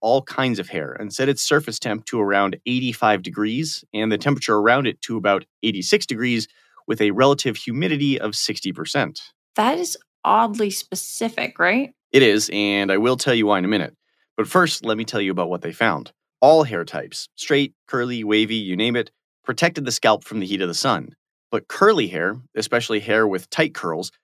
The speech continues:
Speaker 1: was the clear winner when it came to protecting our heads from heat. Not only did it reduce the amount of radiant heat that made it to the scalp, it reduced the amount of sweat needed to cool the head.
Speaker 2: Okay, it's like insulation. So when we say that curly hair is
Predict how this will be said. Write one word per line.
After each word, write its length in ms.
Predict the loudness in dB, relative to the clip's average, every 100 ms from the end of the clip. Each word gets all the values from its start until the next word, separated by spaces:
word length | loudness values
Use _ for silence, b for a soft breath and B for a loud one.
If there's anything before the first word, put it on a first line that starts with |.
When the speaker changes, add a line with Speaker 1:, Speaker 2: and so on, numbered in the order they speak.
| _ -6
Speaker 1:
was 140 | -6
the 80 | -4
clear 500 | -8 -6 0 4 6
winner 260 | 4 2 2
when 120 | 0
it 80 | -2
came 200 | 0 0
to 80 | -2
protecting 440 | -6 -6 -2 0
our 80 | 0
heads 240 | 0 -2
from 180 | -4 -6
heat. 380 | 0 0 0 -12 _ _ 0
Not 180 | 2 2
only 260 | 0 0
did 160 | 0 0
it 60 | 0
reduce 400 | -2 -2 -4 -2
the 80 |
amount 220 | -2 -2 -2
of 120 | -4
radiant 300 | -4 -4 -6
heat 220 | -8 -4
that 120 | -4
made 160 | -2 -4
it 80 | -4
to 60 |
the 80 | -6
scalp, 340 | 0 2 2 -2 _ -6
it 100 | -4
reduced 420 | -2 0 0 0
the 100 | -4
amount 200 | -2 -2
of 80 | -4
sweat 460 | -4 2 2 2 -4
needed 320 | -4 -2 -2
to 80 | -4
cool 380 | -6 -2 0 0
the 80 | -2
head. 400 | -2 -2 -4 -16 _ _ -10 -4
Speaker 2:
Okay, 640 | -4 -4 -6 -2 2 4
it's 180 | 2 0
like 180 | -2 0
insulation. 840 | 2 2 0 0 0 -2 -4 -4
So 580 | 2 6 6 4 0 0
when 220 | 4 4 4
we 100 | 2
say 180 | 2
that 180 | 2 0
curly 280 | 0 2 4
hair 120 | 4
is 160 | 2